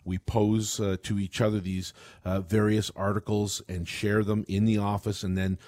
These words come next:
once we conduct a little bit of a survey near weekends, we put it all together and Nelson sends out that, uh, email to everybody that wants it. So get on that list, get yourself a free investment package, and, uh, get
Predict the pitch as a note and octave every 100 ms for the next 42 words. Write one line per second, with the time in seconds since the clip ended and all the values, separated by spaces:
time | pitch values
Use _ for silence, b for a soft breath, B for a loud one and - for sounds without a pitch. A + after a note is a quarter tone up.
0 | b F#2+ A2+ A2 G2+ G#2 G2+ F#2 - G2
1 | F2+ G2+ - - b b F#2+ G2+ G2 F#2+
2 | F#2 F2+ - C#3 C3 A#2+ A#2+ A#2 F2+ F2
3 | G#2+ - A2+ B2 G#2+ F2+ - A2 G#2+ G2+
4 | F2 G#2+ A2+ G#2+ F2+ F2+ F#2+ G#2+ G2+ F#2
5 | G2+ F#2+ F2+ F#2+ F#2 G2+ F2 F2 b b
6 | b b - F2 A2 A2+ A2+ G#2 G2+ G2
7 | - G2+ G2 - C3 B2 A2+ F#2+ F#2+ G2
8 | F#2 - F#2+ G#2 G#2 G#2 - F2 - D#2+
9 | A#2 D3+ D3+ A#2+ F#2 F#2+ G2+ - - b
10 | b b - C#3 - C3 C3 B2 A2 -
11 | A#2 A2+ G2 G2+ G2 G2 F2+ G#2 G2 G#2
12 | G2+ F2+ - b b b F#2 F#2 F#2 G2
13 | F2 E2+ E2 - A#2+ A#2